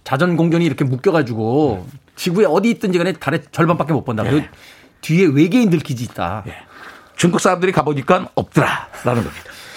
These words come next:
Speaker 1: 그러니까 중국 사람들이 갔는데 있었으면은
Speaker 2: 아니,
Speaker 1: 난리가,
Speaker 2: 외계인은 또
Speaker 1: 난리가
Speaker 2: 그
Speaker 1: 났을
Speaker 2: 추운데
Speaker 1: 텐데.
Speaker 2: 어떻게 해서 살려고 하겠어요.
Speaker 1: 아, 그렇군요. 그러니까 말하자면 이런 거군요. 그 제가 호기심에 쿠바를 한번 간 적이 있는데
Speaker 2: 네.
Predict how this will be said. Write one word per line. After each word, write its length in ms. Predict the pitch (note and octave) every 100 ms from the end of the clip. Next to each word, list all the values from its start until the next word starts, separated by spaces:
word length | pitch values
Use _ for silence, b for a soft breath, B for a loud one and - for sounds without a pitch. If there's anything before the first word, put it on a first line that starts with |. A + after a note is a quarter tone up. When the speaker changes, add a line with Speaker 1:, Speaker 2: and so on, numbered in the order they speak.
| B B B B B
Speaker 1:
그러니까 260 | - A#2 G2
중국 320 | - C3 C3
사람들이 320 | D3 C#3 C#3+
갔는데 320 | D3+ A2+ C3
있었으면은 560 | C#3 F#2+ A2+ B2 C#3 -
Speaker 2:
아니, 120 | F3
Speaker 1:
난리가, 120 | D3
Speaker 2:
외계인은 340 | C3+ C3+ F3+ G3
또 80 | -
Speaker 1:
난리가 220 | F#2+ F#3+
Speaker 2:
그 40 | D3+
Speaker 1:
났을 140 | D3+
Speaker 2:
추운데 180 | - A#3+
Speaker 1:
텐데. 100 | -
Speaker 2:
어떻게 160 | - -
해서 180 | D#3+ C3+
살려고 420 | - F#3 F3 D3
하겠어요. 420 | C#3+ - - - - C3 -
Speaker 1:
아, 920 | - E2+ D#2+ D2+ C#2+ C#2 C#2 D2 - -
그렇군요. 480 | - G2+ - F2+ D#2
그러니까 520 | - - - - C3+
말하자면 320 | G#2 A#2 G#3
이런 140 | D#3+ E3+
거군요. 380 | C#3+ B2+ G3 - - _ _
그 120 | -
제가 160 | C#3 D3
호기심에 480 | - A3+ - G#3+ G#3
쿠바를 420 | - A#3 B3 A#3
한번 200 | F#3 D#3+
간 120 | B2
적이 120 | A#2+
있는데 260 | F#2+ A#2 A2
Speaker 2:
네. 140 | D#2